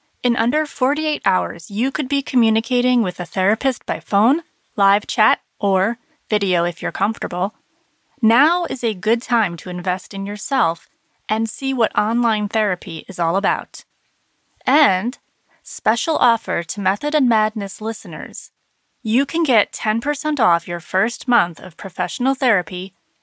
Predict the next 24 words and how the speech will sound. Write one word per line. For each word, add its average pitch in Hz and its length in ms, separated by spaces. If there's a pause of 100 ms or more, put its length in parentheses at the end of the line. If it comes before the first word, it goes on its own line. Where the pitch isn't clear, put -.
(160)
at 190 180
betterhelp 226 600 (340)
dot 208 240
com 202 480 (320)
slash 185 600
method 208 520
and 262 160
madness. 170 640 (760)
That's 196 420
better 220 460 (100)
H 185 420
E 233 280
L 220 260
P 208 500 (380)
dot 196 260
com 220 520 (180)
slash 214 580
method 196 540
and 269 160
madness. 170 640 (760)
Thanks 214 280
again 240 400
to 214 120
BetterHelp 190 580